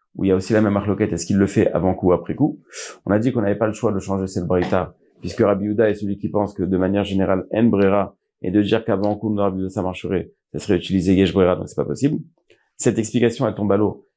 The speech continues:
puisque Rabbi Yehuda, on peut l'expliquer de manière différente, sachant que même s'il pense que Yesh Brera,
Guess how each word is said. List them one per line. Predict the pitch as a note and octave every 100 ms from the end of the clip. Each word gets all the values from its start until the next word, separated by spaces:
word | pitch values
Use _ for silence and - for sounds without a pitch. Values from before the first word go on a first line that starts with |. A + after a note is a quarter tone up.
| _
puisque | - -
Rabbi | G#2+ G2+ G#2
Yehuda, | G#2+
on | G2+
peut | F#2
l'expliquer | F2 - F2
de | F2+
manière | E2+ F2 E2+
différente, | E2 G2+ G#2 G2+ _ _ _
sachant | - F2+ - G2+
que | G2+
même | F#2+ B2+
s'il | A#2 G#2+ G2
pense | G#2+ G2+
que | - F2 - -
Yesh | F#2+ A#2+ G#2+
Brera, | G2+ F#2+ G2 F2